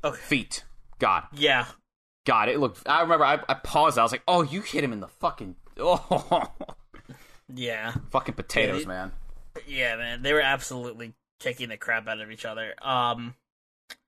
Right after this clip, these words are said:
Speaker 1: Keith Lee was just absolutely showing off how strong he is this match, though, too.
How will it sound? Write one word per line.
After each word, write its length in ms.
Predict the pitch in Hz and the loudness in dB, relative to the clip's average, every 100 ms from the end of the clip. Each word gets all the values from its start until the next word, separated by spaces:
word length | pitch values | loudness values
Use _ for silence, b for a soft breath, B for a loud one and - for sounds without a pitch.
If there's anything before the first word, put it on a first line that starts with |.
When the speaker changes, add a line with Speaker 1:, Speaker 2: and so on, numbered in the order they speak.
| _ _ _ _ _ - | _ _ _ _ _ -4
Speaker 1:
Keith 260 | 214 277 202 | 0 0 4
Lee 180 | 165 | 2
was 200 | 156 139 | 4 0
just 160 | 135 131 | -2 -2
absolutely 460 | 127 127 143 120 123 | 0 -2 -4 -8 -6
showing 340 | - 120 117 | -2 -2 -2
off 180 | 117 113 | -6 -4
how 240 | 117 113 | -2 -2
strong 420 | 113 - 135 110 113 | -2 -2 0 0 -6
he 200 | 113 104 | -14 -12
is 160 | 113 | -12
this 200 | 107 110 | -12 -12
match, 320 | - 104 - - | -10 -12 -12 -10
though, 180 | 92 | -10
too. 360 | 87 - 78 | -8 -10 -10